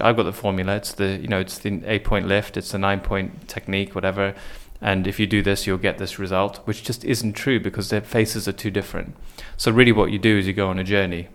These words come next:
and you, you do your first pass and it's mediocre.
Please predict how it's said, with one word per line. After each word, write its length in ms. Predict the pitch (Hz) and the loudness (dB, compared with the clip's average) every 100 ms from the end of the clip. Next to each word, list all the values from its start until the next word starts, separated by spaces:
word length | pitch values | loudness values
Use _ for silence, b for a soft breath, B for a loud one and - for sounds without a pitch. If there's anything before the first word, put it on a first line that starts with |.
| - | -4
and 220 | 104 95 | -2 0
you, 240 | 95 92 - B B B | 0 -2 -8 B B B
you 180 | - 107 | -2 4
do 120 | 110 | 8
your 200 | 143 113 | 8 8
first 340 | - 104 92 - | 6 2 2 2
pass 440 | 101 92 107 - - | 2 4 2 -4 0
and 120 | 101 | 0
it's 180 | 98 - - - | 0 -4 -8 0
mediocre. 580 | 117 107 95 92 - | 4 4 4 2 -8